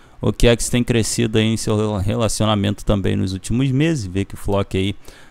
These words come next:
caladamente, silenciosamente vem construindo amizade com grandes plataformas de negociação. O Kex Chain aí foi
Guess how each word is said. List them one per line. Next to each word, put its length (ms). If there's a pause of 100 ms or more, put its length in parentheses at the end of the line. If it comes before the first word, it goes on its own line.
(360)
caladamente, 760
silenciosamente 960
vem 180
construindo 600
amizade 640
com 240
grandes 480 (400)
plataformas 640
de 60
negociação. 760 (440)
O 100
Kex 420
Chain 240
aí 180
foi 380